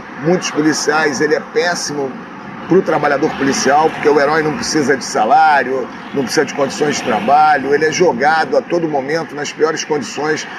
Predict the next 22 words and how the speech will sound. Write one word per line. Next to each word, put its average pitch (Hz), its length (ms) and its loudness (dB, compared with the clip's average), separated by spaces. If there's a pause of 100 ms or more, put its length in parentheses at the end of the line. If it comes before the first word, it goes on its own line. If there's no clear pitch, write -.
(140)
pro 170 140 2
enfrentamento 147 680 0
da 135 120 2
luta 156 260 2
do 127 100 -2
bem 143 220 0
contra 143 320 -4
o 120 60 -4
mal, 156 240 2 (200)
sem 220 280 2
saber 170 420 0
nem 208 180 2
onde 214 180 2
está 180 200 0
o 156 80 4
bem, 165 240 -2
nem 185 220 0
onde 190 80 -2
está - 200 -2
o 131 60 0
mal, 156 340 0 (560)
né? 147 400 -4